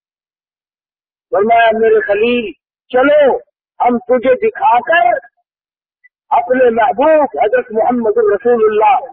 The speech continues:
صلی اللہ علیہ وسلم پر جو میں قرآن کریم نازل کروں گا،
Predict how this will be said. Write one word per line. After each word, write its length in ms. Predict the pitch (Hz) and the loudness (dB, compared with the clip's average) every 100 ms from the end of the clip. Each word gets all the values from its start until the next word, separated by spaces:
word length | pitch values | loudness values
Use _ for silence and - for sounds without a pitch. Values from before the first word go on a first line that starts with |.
| - | -18
صلی 380 | 190 269 294 254 | -6 -2 0 0
اللہ 500 | 240 262 - 247 254 | 0 2 2 2 2
علیہ 120 | 240 254 | 0 0
وسلم 360 | 262 269 285 | -2 -2 -4
پر 220 | 254 269 | -2 -4
جو 200 | 247 247 | -2 -2
میں 160 | 233 220 220 | 0 -2 0
قرآن 320 | 247 269 285 285 - | -2 0 0 -2 0
کریم 400 | 226 247 254 226 | -2 -2 -4 -2
نازل 380 | 214 220 247 | -2 -2 -2
کروں 360 | 240 202 202 196 | -4 -2 0 0
گا، 500 | 190 240 277 - - | 2 2 0 -2 -16